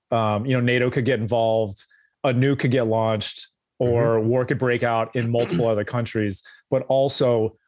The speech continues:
Speaker 1: very, very good stuff can
Speaker 2: Oh,
Speaker 1: happen that
Speaker 2: absolutely,
Speaker 1: no
Speaker 2: yeah.
Speaker 1: one saw coming. Like, like, Gaddafi gave up his nuclear weapon arsenal, like,
Speaker 2: Mm-hmm.
Speaker 1: apartheid collapsed in South Africa in the nineties, like, other great stuff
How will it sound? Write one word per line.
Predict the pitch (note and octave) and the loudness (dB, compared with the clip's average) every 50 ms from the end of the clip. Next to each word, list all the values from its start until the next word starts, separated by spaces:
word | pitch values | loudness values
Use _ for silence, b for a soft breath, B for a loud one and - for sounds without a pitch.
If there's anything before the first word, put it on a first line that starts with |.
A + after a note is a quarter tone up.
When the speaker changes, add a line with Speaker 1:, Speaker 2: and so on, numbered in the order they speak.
| _ _ - | _ _ -10
Speaker 1:
very, | A2 G2 F#2+ G#2 C#3 C3 C3 C#3 C3+ | -10 -6 -2 0 0 2 2 2 2
very | A#2+ C3+ B2+ B2 | 2 2 2 0
good | A2+ G2 - C#3 B2+ A#2+ G#2+ | -2 -2 -2 -2 -2 -2 -2
stuff | - - B2 A2 G#2 G2+ G2+ - - - - _ _ _ _ _ _ _ - | -2 -2 -2 0 0 -2 -4 -6 -10 -20 -20 _ _ _ _ _ _ _ -8
can | - C#3 A#2 | -4 -4 -2
Speaker 2:
Oh, | A2 | -2
Speaker 1:
happen | G2+ A2 A2 G2+ | 0 0 0 0
that | G2+ G#2+ | 0 0
Speaker 2:
absolutely, | G#2+ G#2+ G#2+ A#2 - - C3 | 0 0 0 0 0 2 2
Speaker 1:
no | C3 B2+ | 2 2
Speaker 2:
yeah. | A#2+ | 2
Speaker 1:
one | A#2 A#2 | 0 0
saw | A2+ - B2+ G#2+ G#2 | 0 0 0 -2 -2
coming. | - - A#2+ A2 G#2+ G#2+ G#2+ | -2 -4 -4 -2 -2 -2 -2
Like, | G2 G2+ G#2 G2+ G2 - - - _ _ _ _ _ _ _ - | 0 0 0 0 -2 -4 -8 -20 _ _ _ _ _ _ _ -4
like, | A#2 A2 A2 G#2+ G2 - - _ - | -2 0 0 0 -2 -4 -12 _ -6
Gaddafi | - - D3+ C3+ C3+ B2 A#2+ B2 A#2+ - B2 | -4 -2 0 0 0 0 0 0 -2 -2 -2
gave | G#2 B2 B2 A#2 G#2+ A2+ | 0 0 0 0 0 0
up | A2+ A2 G#2+ - _ _ - | 0 0 -2 -4 _ _ -12
his | - - C#3 C3 C3 B2 A2+ G#2 - - - - - | -6 -2 0 0 2 2 0 -2 -4 -6 -8 -6 -4
nuclear | C#3 A#2+ A#2+ A2+ - A#2+ A2 A2 | -2 -2 0 0 0 0 0 2
weapon | G#2+ G#2+ G#2+ - A2+ G#2 | 2 0 0 0 -2 -2
arsenal, | G#2+ G#2 G#2 G#2 - - A2+ G#2+ G#2 G#2 G2+ | -2 -2 -2 -2 -2 -4 -2 -2 -2 0 0
like, | G#2 G2+ G2+ - - B B B | 0 -2 -2 -4 -8 B B B
Speaker 2:
Mm-hmm. | G2 | -6
Speaker 1:
apartheid | C3+ - - D3 C#3+ D3 C#3 - C#3+ B2 A2+ A2 | -6 -4 -2 -2 -2 -2 -2 -2 -2 -2 -2 -4
collapsed | - - B2 A#2 A#2 A2+ A2+ - - | -4 -2 -2 0 0 0 -2 -4 -6
in | G#2+ | -6
South | - B2 A2+ A2 | -4 -2 -2 -2
Africa | A#2 A2+ A2+ A2+ - C3 A2 C3 A2+ | -2 -2 -2 -2 -4 -4 -4 -2 -2
in | G#2 | -2
the | G#2+ G#2+ | -4 -4
nineties, | G#2 G#2 G#2+ A2 A2+ G#2+ G#2+ F#2+ F#2+ F#2 - | -2 -2 -2 -2 -2 -2 -2 -4 -4 -4 -2
like, | A#2 G#2 G#2 - - _ _ _ _ _ _ _ _ _ _ _ _ - - | -2 -2 -2 -4 -8 _ _ _ _ _ _ _ _ _ _ _ _ -4 -2
other | C#3 C#3 C#3 C3+ B2+ | -2 0 0 0 0
great | G#2 F#2+ A#2+ A#2+ B2 B2 A#2+ | -2 -2 -2 0 0 0 -2
stuff | - - - B2+ A2+ G#2+ G#2 - - - | -2 -2 -2 0 0 0 -2 -4 -8 -18